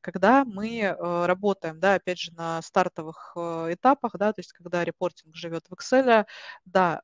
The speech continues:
можно красиво, классно, а, визуализировать кучу информации, создать фактически дашборд в Excel, но чем хороши, опять же, да, для, э, э, решения этой задачки B I-системы, тем, что вы можете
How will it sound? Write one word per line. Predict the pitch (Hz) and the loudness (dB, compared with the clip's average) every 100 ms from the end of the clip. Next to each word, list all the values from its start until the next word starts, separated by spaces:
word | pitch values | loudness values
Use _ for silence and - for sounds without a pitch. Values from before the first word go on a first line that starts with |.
| _ | _
можно | 185 196 175 170 160 | -6 -6 -6 -12 -12
красиво, | - 180 - 196 170 165 | -8 -10 -8 -8 -8 -6
классно, | - 170 - - 165 160 160 165 165 | -4 -4 -4 -12 -12 -12 -8 -8 -6
а, | |
визуализировать | 170 175 180 180 175 185 170 165 | -8 -6 -6 -6 -8 -6 -4 -6
кучу | - 180 - | -12 -14 -18
информации, | 170 - 202 - - 226 | -16 -8 -2 -2 -2 -4
создать | 190 180 175 175 - | -4 -8 0 0 -2
фактически | 175 - 185 - - | -10 -12 -14 -14 -14
дашборд | 170 175 - 180 - | -10 -10 -6 -8 -8
в | 185 | -14
Excel, | - 254 247 196 | -2 0 0 -4
но | 190 156 _ _ - - - - | -6 -10 _ _ -18 -16 -16 -12
чем | - 233 262 | 0 2 2
хороши, | - 202 - 226 | 0 -2 -2 0
опять | 190 - 175 | 0 0 -2
же, | 170 160 | -2 -6
да, | 170 190 | -2 -2
для, | 180 170 170 165 - | -2 -2 0 -2 -4
э, | 165 165 165 147 165 165 165 | -6 -4 -6 -6 -8 -6 -6
э, | |
решения | 185 - 196 170 | -6 -6 -8 -10
этой | - 165 | -12 -12
задачки | 175 180 - - | -4 -2 -4 -12
B | 170 175 | -6 -4
I-системы, | 175 - - 269 311 247 | -6 -12 -8 -4 -4 -6
тем, | - 196 | -6 -8
что | 196 - 180 | -8 -10 -10
вы | 175 208 262 | -8 -6 -6
можете | 214 202 185 - - 170 | -6 -6 -6 -6 -4 -4